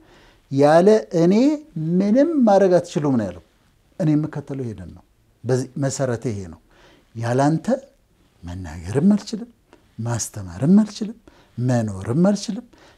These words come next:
ያላንተ በሱ ፊት ቆሜ የምናገረውን ነው የምልህ። I'm nothing, I'm nobody, I have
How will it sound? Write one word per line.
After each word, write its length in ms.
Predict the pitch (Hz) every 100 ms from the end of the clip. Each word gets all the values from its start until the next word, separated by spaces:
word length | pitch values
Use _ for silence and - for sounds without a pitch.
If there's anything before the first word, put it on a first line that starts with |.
| -
ያላንተ 500 | 135 131 123 120 127 240
በሱ 240 | 135 - -
ፊት 180 | 277 -
ቆሜ 180 | 202 175
የምናገረውን 600 | 160 147 127 117 113 107
ነው 100 | 101
የምልህ። 280 | 95 90 - -
I'm 200 | 113 117 135 156 170
nothing, 300 | 175 - - _ _ _ _
I'm 120 | 101 101 98 104
nobody, 400 | 135 156 175 175 - _
I 100 | _
have 200 | 101 113